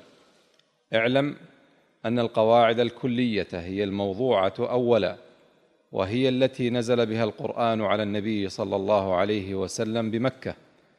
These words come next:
ثم تبعها أشياء بالمدينة، كملت بها تلك القواعد التي وضع أصلها بمكة، وكان أولها الإيمان بالله ورسوله واليوم الآخر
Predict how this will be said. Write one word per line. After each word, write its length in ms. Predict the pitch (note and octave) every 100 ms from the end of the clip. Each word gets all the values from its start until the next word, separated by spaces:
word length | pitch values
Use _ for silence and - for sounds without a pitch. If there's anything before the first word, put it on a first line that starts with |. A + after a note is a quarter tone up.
| _ _ _
ثم 300 | - A2 G#2+
تبعها 840 | - B2+ B2 G#2 F#2+ F#2+ F#2 F#2+
أشياء 500 | G2 - A2+ B2 A#2+
بالمدينة، 640 | A2+ A#2 A#2 B2 C#3 A2 F2+ - _ _ _ _ _ _ _
كملت 500 | C3 B2 B2 A2 -
بها 260 | A2+ G#2+ F#2+
تلك 280 | B2 G#2
القواعد 680 | G#2+ G2 G#2 G#2 A2+ G#2 F#2
التي 420 | F#2+ F#2+ A2 - F#2+
وضع 600 | G#2 C3 A2+ F#2 G2 C3
أصلها 420 | - C3+ B2+ C#3
بمكة، 480 | C3+ B2+ A#2 - D#2+ _ _ _ _ _ _ -
وكان 440 | G2+ - C#3+ D3+
أولها 880 | C#3+ A#2+ A#2+ A#2 B2 A2 G#2 A#2 D3+ - - - -
الإيمان 640 | G#2+ A2+ G#2+ G#2 A#2 A#2
بالله 600 | G#2 G2 G#2 A2+ G#2+ A2
ورسوله 920 | G#2+ G2 F#2+ - A#2 A2+ G#2 A2 A2+
واليوم 460 | A2 F#2 F#2+ A2 A2+
الآخر 380 | B2+ C3+ -